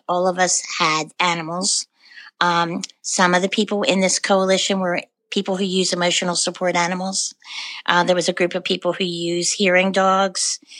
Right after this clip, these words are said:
There was a group of people who use psychiatric services animals or psychiatric support animals. Um, we met over a period of about seven months,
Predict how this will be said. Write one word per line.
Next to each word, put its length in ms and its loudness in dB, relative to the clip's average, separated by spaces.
There 100 0
was 140 2
a 20 2
group 220 -4
of 80 -10
people 260 -4
who 60 -4
use 260 -2
psychiatric 640 0
services 600 -2
animals 560 -2
or 100 -6
psychiatric 720 -6
support 480 -2
animals. 540 -2
Um, 340 -2
we 160 4
met 320 6
over 320 0
a 80 -2
period 580 -2
of 300 -4
about 320 -6
seven 440 -2
months, 540 -6